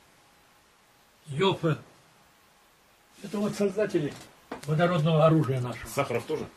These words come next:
Speaker 1: А Со-, а, а Со-, нет. Сахаров, я вам скажу, это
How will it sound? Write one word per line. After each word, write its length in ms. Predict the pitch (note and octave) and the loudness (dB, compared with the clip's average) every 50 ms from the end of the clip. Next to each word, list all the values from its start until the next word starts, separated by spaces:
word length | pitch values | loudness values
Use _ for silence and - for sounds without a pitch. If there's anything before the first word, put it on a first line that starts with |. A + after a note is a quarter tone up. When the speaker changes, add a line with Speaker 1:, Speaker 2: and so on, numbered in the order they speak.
| - - | -10 -6
Speaker 1:
А 80 | D#3 | -4
Со-, 200 | - - F#3+ F3 - | 2 4 4 4 4
а, 120 | - - - - | 0 -10 -10 -10
а 60 | - | -8
Со-, 120 | - F3 | -4 -2
нет. 280 | D#3+ D#3+ G#3 G#3 - - - - - - - - _ _ _ _ _ _ _ _ _ _ _ _ - | -2 0 0 0 -2 -2 -6 -18 -20 -20 -20 -20 _ _ _ _ _ _ _ _ _ _ _ _ -8
Сахаров, 460 | - - A3+ G#3+ G#3+ G#3+ G3 F3 C#3+ | 2 4 4 6 6 6 6 6 6
я 120 | F#3+ F#3+ | 4 2
вам 80 | F#3 E3 | 2 2
скажу, 260 | - - F3 D#3+ E3 | 0 0 2 2 4
это 320 | D#3+ D3+ D3+ D#3+ D3+ C3 | 4 2 2 2 -2 -2